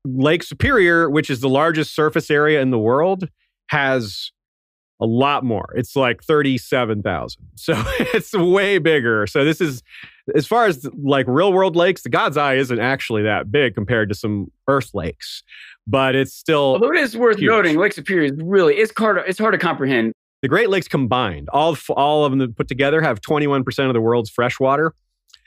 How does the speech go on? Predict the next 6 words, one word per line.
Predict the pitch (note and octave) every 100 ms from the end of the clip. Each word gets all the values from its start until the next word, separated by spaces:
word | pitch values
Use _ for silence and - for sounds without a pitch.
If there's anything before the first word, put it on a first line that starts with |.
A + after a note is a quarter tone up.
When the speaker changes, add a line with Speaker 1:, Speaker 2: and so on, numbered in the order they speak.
| - - _
Speaker 1:
And | C3+ C3+ C#3 C3+ C3+ A#2 - _ _ _ _ _ _ -
the, | A#2
but | B2 D#3
the, | D#3+
uh, | D#3
uh, | C3+ - -